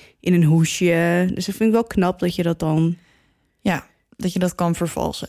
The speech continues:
Speaker 2: Het
Speaker 1: Ja.
Speaker 2: zou niet eens bij me opkomen.
Speaker 1: Nee, bij mij ook niet.
Speaker 2: Maar goed.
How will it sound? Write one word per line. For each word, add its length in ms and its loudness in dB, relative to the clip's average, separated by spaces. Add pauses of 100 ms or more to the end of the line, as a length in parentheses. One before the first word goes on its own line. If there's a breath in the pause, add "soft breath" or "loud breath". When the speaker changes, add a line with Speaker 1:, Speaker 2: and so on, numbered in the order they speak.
Speaker 2:
Het 100 -2
Speaker 1:
Ja. 60 4
Speaker 2:
zou 180 4
niet 140 4
eens 180 2
bij 120 0
me 140 2
opkomen. 400 -2
Speaker 1:
Nee, 140 4
bij 220 4
mij 140 4
ook 120 0
niet. 180 0
Speaker 2:
Maar 100 0
goed. 280 -12